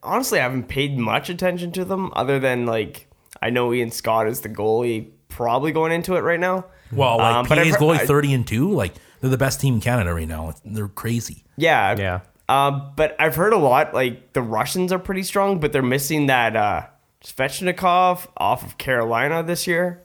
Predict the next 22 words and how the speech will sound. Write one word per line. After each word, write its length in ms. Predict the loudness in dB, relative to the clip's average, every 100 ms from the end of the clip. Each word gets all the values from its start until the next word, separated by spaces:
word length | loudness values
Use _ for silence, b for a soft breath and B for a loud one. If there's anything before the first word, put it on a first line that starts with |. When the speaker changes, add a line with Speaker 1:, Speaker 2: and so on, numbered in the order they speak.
| _
Speaker 3:
Mm-hmm. 160 | -8 -4
Speaker 1:
I've 120 | 0
heard 140 | 2 2
a 40 |
lot 320 | 4 4 4
about, 680 | 0 0 2 2 0 -4 -2
uh, 420 | 0 0 0 -4 -8 _ -20 -2
Finland 460 | 0 2 0 -2
has 240 | -2 -2 -2
a 60 |
lot 180 | 0 0
of 60 | 0
good 180 | -4 -2
guys, 320 | 0 0 -2
but 160 | -4
they're, 240 | -4 -2 -4 _ b b b _
one 160 | -2
of 60 | 0
their 100 | 0
number 260 | 0 0 0
one 200 | 0 0
defensemen 880 | -4 -2 -2 -2 -6 -6 -4 -6